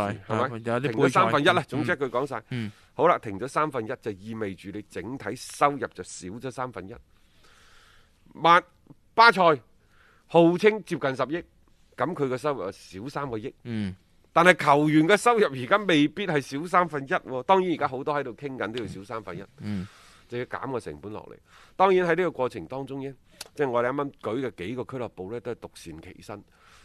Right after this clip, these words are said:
Speaker 1: 呢個時候呢，就考驗成個俱樂部嘅運營能力。
Speaker 2: 嗯。
Speaker 1: 呃，我最佩服嘅都係曼聯。
Speaker 2: 嗯。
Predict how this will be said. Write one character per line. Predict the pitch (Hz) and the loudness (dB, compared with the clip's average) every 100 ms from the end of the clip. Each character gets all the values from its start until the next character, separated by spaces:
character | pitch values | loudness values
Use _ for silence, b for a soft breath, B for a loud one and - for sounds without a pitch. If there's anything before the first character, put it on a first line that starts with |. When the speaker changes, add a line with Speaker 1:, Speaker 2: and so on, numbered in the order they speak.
| b | b
Speaker 1:
呢 | 196 | 0
個 | 214 | 2
時 | 156 95 | -2 -4
候 | 92 123 | -6 -2
呢， | 147 | -2
就 | 107 | -4
考 | - 82 135 | -10 -14 -12
驗 | 110 92 | -12 -14
成 | - 73 | -16 -18
個 | 87 | -18
俱 | - 131 | -12 -10
樂 | 101 | -10
部 | 90 85 | -12 -14
嘅 | 90 | -14
運 | 85 80 | -18 -18
營 | 76 69 | -20 -20
能 | 69 69 76 | -20 -20 -20
力。 | - _ B | -20 _ B
Speaker 2:
嗯。 | 98 90 85 B B - | -14 -14 -16 B B -8
Speaker 1:
呃， | 113 117 113 110 107 107 - - | -4 -2 -2 -2 -4 -8 -16 -10
我 | 127 | -8
最 | - 143 | -2 -2
佩 | 117 127 | 0 -6
服 | 110 | -6
嘅 | 107 120 | -10 -8
都 | 143 | -8
係 | |
曼 | 98 82 80 82 | -10 -14 -18 -20
聯。 | - _ _ | -20 _ _
Speaker 2:
嗯。 | 123 107 | -6 -6